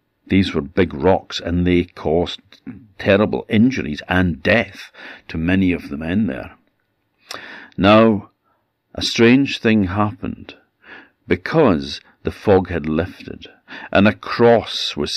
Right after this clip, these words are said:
seen in the sky above the battlefield. And the Orcadians took heart, because they said, that that cross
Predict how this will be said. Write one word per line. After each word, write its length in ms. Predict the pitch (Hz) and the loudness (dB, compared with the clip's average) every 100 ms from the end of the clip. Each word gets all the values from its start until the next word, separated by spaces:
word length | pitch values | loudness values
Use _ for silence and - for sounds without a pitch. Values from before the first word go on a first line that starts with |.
| - | -4
seen 300 | 120 98 80 | 0 2 0
in 280 | - 101 95 | 0 2 2
the 80 | 80 | 2
sky 640 | - - 107 98 80 71 - | -2 -4 0 0 0 -4 -10
above 480 | 82 95 90 - - | -4 0 0 -2 -10
the 80 | |
battlefield. 1000 | 71 87 90 - 60 - - - - - - _ _ _ _ _ _ - - - - - | -4 -2 -2 -4 -10 -10 -16 -16 -18 -20 -20 _ _ _ _ _ _ -20 -18 -18 -20 -4
And 400 | - 98 101 87 - _ - | 2 6 4 2 -6 _ 0
the 100 | 95 | 2
Orcadians 720 | 90 - 98 101 92 80 - | 2 2 4 4 4 -2 -4
took 260 | - 95 - | -2 -2 -2
heart, 500 | - 85 85 - - - - - | -2 -2 -2 -4 -14 -20 -14 -4
because 480 | 92 - 95 80 | -4 0 0 0
they 240 | 80 95 101 | 2 2 2
said, 580 | - - 92 80 - - _ _ - | -2 -2 0 -2 -6 -16 _ _ -4
that 140 | 78 | 0
that 340 | 98 92 95 - | 2 2 2 -4
cross 540 | - 90 73 - - | -2 0 0 -6 -14